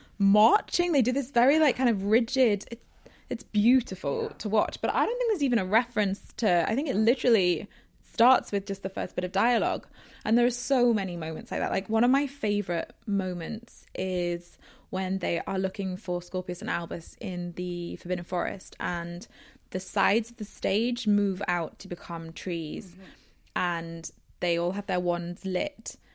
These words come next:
Speaker 1: and they're just searching, like, and they're moving organically, and then the music kind of changes and they move their wands just, like, in time with the music, and it's,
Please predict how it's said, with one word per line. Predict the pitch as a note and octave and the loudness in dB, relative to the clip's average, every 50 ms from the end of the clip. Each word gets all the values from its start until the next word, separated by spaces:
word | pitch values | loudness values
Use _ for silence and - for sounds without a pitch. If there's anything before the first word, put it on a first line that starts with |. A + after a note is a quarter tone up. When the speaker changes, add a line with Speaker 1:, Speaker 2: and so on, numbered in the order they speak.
| _ - - | _ -10 -8
Speaker 1:
and | F3+ F#3+ | -6 -6
they're | F3+ F#3 | -6 -4
just | F#3 - C4 B3+ - - - | -2 -2 -2 -2 -2 -2 0
searching, | C#4 A#3+ A3+ A#3 - - A3 | 2 2 2 0 -2 -4 -4
like, | F#3+ F#3 F#3+ G3 | -4 -4 -4 -6
and | F#3+ | -4
they're | F#3+ F#3+ | 0 2
moving | G3+ G#3+ A3 G#3+ G3+ G3+ F3+ F3 E3+ - | 4 4 4 4 2 0 -4 -4 -6 -6
organically, | F#3+ F#3 - A3+ A3+ G3+ - - - F3+ E3 - - | -4 0 0 0 0 0 -2 -4 -6 -6 -4 -4 -4
and | F3+ F#3 | -6 -6
then | F#3 F3+ F3+ F3+ F3+ F3 | -6 -6 -6 -6 -6 -6
the | F#3 F#3 | -6 -4
music | F#3+ G3 A3 B3+ C#4 C4+ - F3+ D#3 - - - | 0 2 2 2 2 2 0 -2 -2 -4 -4 -6
kind | - G3+ F#3+ | -6 -6 -6
of | F#3 - | -6 -6
changes | - A3 G#3+ G#3+ G#3 G3 F3 F3 E3+ | -4 -2 0 2 2 0 -2 -4 -8
and | F3+ F3 F3 | -8 -8 -6
they | E3+ E3+ F3 F3 F#3 | -6 -6 -8 -6 -4
move | F#3 F#3+ G3+ A3+ A#3+ A#3+ A3 G#3 F#3 F#3+ | 0 2 4 6 6 6 4 2 -2 -4
their | - F#3+ F#3 F3 E3+ E3+ E3+ E3+ F3 F3+ | -4 -2 -2 -2 -2 -2 -4 -6 -6 -6
wands | F#3 G3+ G#3+ G3+ F3+ F3 - - - - | -4 -2 -2 -2 -2 -4 -6 -8 -8 -8
just, | - C#4+ C4+ - - _ _ _ _ _ - | -8 -8 -8 -8 -12 _ _ _ _ _ -4
like, | A#3 A3 A3 - | -4 -4 -2 -2
in | G#3 G#3+ G#3 | -2 -2 -2
time | - - - A3+ A3 A3 G#3+ | -2 -4 -4 -2 -2 0 -2
with | G#3+ - | -2 -2
the | - | -2
music, | G3+ G#3 A3 A3 G3+ F#3+ - | 0 0 0 0 -2 -6 -8
and | G3+ G#3 - | -8 -8 -8
it's, | B3 - | -10 -14